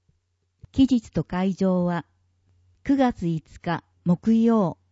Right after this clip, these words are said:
牛田新町集会所。九月二十五日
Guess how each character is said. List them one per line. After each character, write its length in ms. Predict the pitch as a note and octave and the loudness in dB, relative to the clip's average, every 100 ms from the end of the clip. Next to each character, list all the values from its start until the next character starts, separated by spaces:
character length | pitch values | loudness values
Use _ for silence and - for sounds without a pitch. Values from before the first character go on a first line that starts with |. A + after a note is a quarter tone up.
| _ _ _ | _ _ _
牛 220 | F#3+ - - | -4 -2 -4
田 120 | B3+ | -4
新 300 | - C4 A3+ | 0 2 2
町 180 | E3+ - | 0 -4
集 300 | - F#3+ G3+ | -2 0 0
会 320 | - F#3 E3+ | -2 -2 -2
所。 260 | F3 D#3+ - _ _ _ _ _ - | 0 -2 -4 _ _ _ _ _ -6
九 100 | B3 | 0
月 300 | B3 A3 A3 | 0 0 0
二 160 | A#3 | 0
十 260 | G#3 G3 F#3 | 2 0 2
五 140 | G#3 | 2
日 480 | A3 G3 - D#3 | 2 2 -2 -6